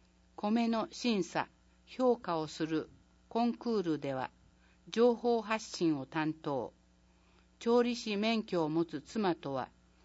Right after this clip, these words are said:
菊芋、ヤーコンのレシピを共同で考えています。菊池に来て二年弱。食や観光に恵まれ、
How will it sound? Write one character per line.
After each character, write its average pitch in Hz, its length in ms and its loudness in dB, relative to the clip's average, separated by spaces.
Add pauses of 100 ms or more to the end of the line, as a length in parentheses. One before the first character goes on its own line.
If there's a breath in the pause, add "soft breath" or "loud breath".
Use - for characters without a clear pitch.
(120)
菊 - 340 -2
芋、 190 360 0 (400)
ヤ 233 200 6
ー 240 60 0
コ 175 200 2
ン 151 160 0
の 156 180 -2
レ 214 160 0
シ 196 160 -8
ピ 143 220 -8
を 131 120 -8 (100)
共 208 260 -2
同 185 240 0
で 202 160 -2
考 190 140 -4 (200)
え 139 140 -4
て 175 160 -4
い 139 80 -2
ま 127 160 -10
す。 - 240 -20 (840 soft breath)
菊 - 240 -6
池 240 180 -4
に 220 140 0
来 220 120 -12
て - 280 -2
二 175 160 0
年 196 340 0
弱。 170 380 -6 (1200 soft breath)
食 247 340 0
や 165 220 4 (220)
観 226 260 -2
光 202 400 0
に 196 260 -2
恵 170 140 2 (100)
ま 175 180 2
れ、 131 180 -6